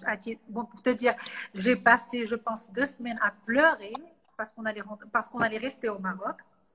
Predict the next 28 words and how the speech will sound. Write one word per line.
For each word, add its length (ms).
Ah, 100
c'était 220
dur. 120
J'avais 240
mes 220
copines 320
تما, 380
j'avais 340
une 100
vie, 180
j'avais 220
ma 180
maison, 420
j'avais 440
واحد 220
l'équilibre. 560
Et 80
je 100
me 100
retrouve, 540
أنا 240
أصلًا, 280
ce 140
qui 120
me 100
motivait, 540
le 100
mariage, 540